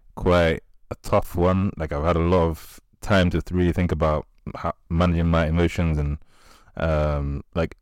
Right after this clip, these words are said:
it, it's probably been the toughest year I've had in, like, the last five years, where I just feel like, yeah, I was tested a lot this year,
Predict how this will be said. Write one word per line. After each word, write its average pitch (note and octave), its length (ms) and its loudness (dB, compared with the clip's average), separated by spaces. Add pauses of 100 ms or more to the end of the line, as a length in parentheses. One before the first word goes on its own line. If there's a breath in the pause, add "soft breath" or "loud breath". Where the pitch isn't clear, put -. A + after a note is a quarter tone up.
it, G2 180 -4
it's F#2+ 120 -4
probably A2 240 4
been G2 140 4
the F2 60 2
toughest F#2 320 0
year F2 120 4
I've D2+ 80 0
had E2 140 2
in, D2+ 80 -2
like, C#2 140 -2
the D2 60 -4
last D2+ 240 -2
five D2+ 200 -2
years, D2 440 -4 (240)
where C#3+ 280 -4
I C#3+ 60 -2
just - 180 -4
feel E3+ 100 0
like, D3 380 -4
yeah, D#2 200 -4
I - 40 0
was D#3+ 100 -2
tested - 400 -2
a F2 60 2
lot - 180 2
this G2 160 -2
year, G#2+ 160 4